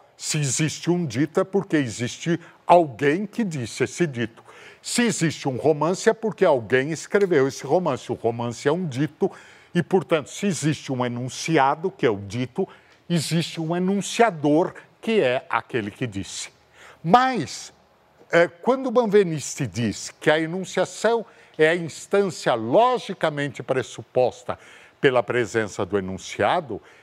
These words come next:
ele não está querendo só dizer isso, porque isso seria muito trivial. O que ele está querendo dizer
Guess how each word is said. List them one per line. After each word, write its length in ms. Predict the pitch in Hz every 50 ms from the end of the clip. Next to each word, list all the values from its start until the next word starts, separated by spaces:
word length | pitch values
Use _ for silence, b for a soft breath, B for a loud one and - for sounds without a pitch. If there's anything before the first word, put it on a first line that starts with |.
| b b
ele 180 | 147 156 147 165
não 200 | 160 165 175 165
está 340 | - - - - 226 247 240
querendo 480 | - - 240 220 196 180 165 143 123
só 280 | 123 - - - 147 131
dizer 380 | 101 104 120 117 - - 143 120
isso, 360 | 110 113 113 - - - 104
porque 300 | - 123 107 - - 131
isso 260 | 147 156 147 - -
seria 300 | - 220 214 226 220 202
muito 340 | 160 127 127 113 - - 110
trivial. 720 | - - 104 104 98 90 92 98 113 123 117 90 - B B B B B B B B
O 100 | B 170
que 140 | - - 269
ele 140 | 269 262 247
está 240 | - - - 180 -
querendo 480 | - - 139 120 120 120 110 107 104
dizer 560 | 101 98 113 117 104 - - 175 202 - -